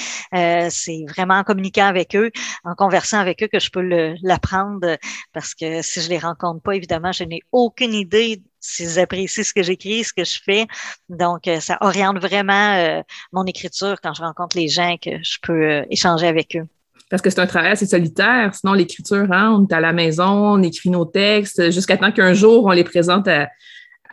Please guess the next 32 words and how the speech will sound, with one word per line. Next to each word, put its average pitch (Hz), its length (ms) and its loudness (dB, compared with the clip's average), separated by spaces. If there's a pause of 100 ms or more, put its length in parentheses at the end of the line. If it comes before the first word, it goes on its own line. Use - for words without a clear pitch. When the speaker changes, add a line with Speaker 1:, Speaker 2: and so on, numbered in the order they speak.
(100)
Speaker 2:
à 151 120 2
des, 156 520 6
des 151 160 4
lecteurs, 165 680 4
euh, 156 200 4
un 151 40 -4
peu 190 120 0
plus 185 100 -8
professionnels, 185 640 2
comme 175 160 2
un 170 80 4
éditeur 190 800 2 (540)
ou 165 160 4
à 156 80 6
des 160 140 4
gens 180 180 4
autour 175 220 0
de 160 120 2
nous. 220 300 2
Mais 151 480 0
c'est - 100 -10
ça, 202 140 2
ça, - 160 0
ça 165 100 2
reste 190 240 2
que 208 60 6
le 185 100 6
contact 233 360 2
avec 185 260 2
le 185 80 6
lectorat 190 640 4
est, - 440 -2